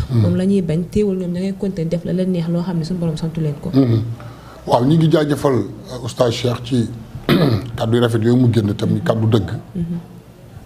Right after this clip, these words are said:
Speaker 1: Koor, euh, dafa am solo. Dafa am solo, solo su bari sax.
Speaker 2: Mhm.
Speaker 1: Euh, am na solo ci nga dëgmal sa borom, parce que moo ko sañ a santaane.
Speaker 2: Mhm.
Speaker 1: Am solo ci sa wér-gu-yaram. Daf ci am ñoo xam nag koor moom kafe wuñu ko, maanaam bokkul ci seen,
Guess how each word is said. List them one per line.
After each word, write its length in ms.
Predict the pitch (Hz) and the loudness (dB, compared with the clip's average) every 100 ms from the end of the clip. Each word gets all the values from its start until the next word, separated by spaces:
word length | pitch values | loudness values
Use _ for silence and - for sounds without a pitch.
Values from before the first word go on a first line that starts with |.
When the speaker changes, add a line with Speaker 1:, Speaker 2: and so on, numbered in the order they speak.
| - - - - - - | -20 -20 -18 -20 -16 0
Speaker 1:
Koor, 220 | 131 135 | 2 2
euh, 640 | 139 - - 131 123 107 - | 0 -8 -12 -8 -8 -8 -4
dafa 160 | - | 0
am 100 | 151 | 2
solo. 240 | 147 120 - - - - - - - - - - - | 2 0 -2 -14 -18 -20 -20 -20 -20 -20 -20 -20 -20
Dafa 120 | - 147 | -2 0
am 80 | 156 | 2
solo, 200 | 160 135 | 0 2
solo 180 | 156 | 0
su 120 | 135 117 | 2 2
bari 180 | 123 | 2
sax. 340 | - - - - | 0 -4 -6 -8
Speaker 2:
Mhm. 80 | 190 - - - - - - - | -10 -10 -18 -20 -20 -20 -20 0
Speaker 1:
Euh, 500 | 143 139 135 135 135 135 - - - | 2 4 2 2 2 0 -6 -18 -10
am 180 | - 160 | -2 2
na 80 | 170 | 2
solo 280 | 170 170 156 | 2 0 0
ci 120 | - | 2
nga 120 | 156 | 2
dëgmal 320 | 147 156 143 135 | 4 4 4 2
sa 120 | 127 | 2
borom, 260 | 113 95 - - - - - - - | 2 0 -4 -14 -20 -20 -20 -20 -16
parce 120 | - | -8
que 80 | - | 0
moo 120 | 131 | 2
ko 60 | 123 | 2
sañ 160 | 117 127 | 2 2
a 40 | |
santaane. 480 | 113 107 101 92 92 185 | 2 0 -2 -2 -4 -4
Speaker 2:
Mhm. 280 | 190 185 180 - - - - | -4 -4 -8 -10 -18 -20 -6
Speaker 1:
Am 160 | - 156 | 0 0
solo 380 | - 160 151 - | 2 0 0 -2
ci 80 | - | -4
sa 140 | 143 | 0
wér-gu-yaram. 500 | 131 123 110 104 - - - - - - - - - - - - - - | 2 2 2 0 -2 -10 -18 -20 -20 -20 -20 -18 -18 -16 -14 -14 -16 -10
Daf 120 | - - | -4 2
ci 80 | |
am 100 | 170 | 4
ñoo 160 | 175 160 | 4 4
xam 160 | 131 120 | 4 2
nag 200 | 170 - | 2 2
koor 180 | 143 | 2
moom 140 | 131 143 | 2 0
kafe 200 | - - | 0 2
wuñu 200 | 135 113 | 2 2
ko, 80 | 104 | 2
maanaam 300 | 123 151 135 | 2 2 2
bokkul 340 | 180 190 185 | 2 2 -2
ci 100 | - | -2
seen, 340 | 156 156 214 | 2 2 2